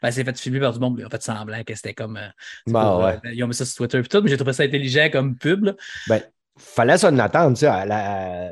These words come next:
Speaker 2: l'actrice qui joue, euh, <coughs> Titania, justement, on la voit dans le premier épisode qui rentre dans, dans le
Speaker 1: Mm.
Speaker 2: cours, puis elle, elle se fait dégeler par, euh, She-Hulk, là. Mais, tu sais, on pouvait pas attendre qu'elle ait un rôle si éphémère, là.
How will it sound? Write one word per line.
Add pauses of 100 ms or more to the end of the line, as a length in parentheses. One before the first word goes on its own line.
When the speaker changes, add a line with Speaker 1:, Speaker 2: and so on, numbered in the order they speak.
Speaker 2:
l'actrice
qui
joue,
euh,
<coughs>
Titania,
justement, (200)
on
la
voit
dans
le
premier
épisode
qui
rentre
dans,
dans
le
Speaker 1:
Mm.
Speaker 2:
cours,
puis
elle, (100)
elle
se
fait
dégeler
par,
euh, (420)
She-Hulk,
là. (280)
Mais,
tu
sais,
on
pouvait
pas
attendre
qu'elle
ait
un
rôle
si
éphémère,
là.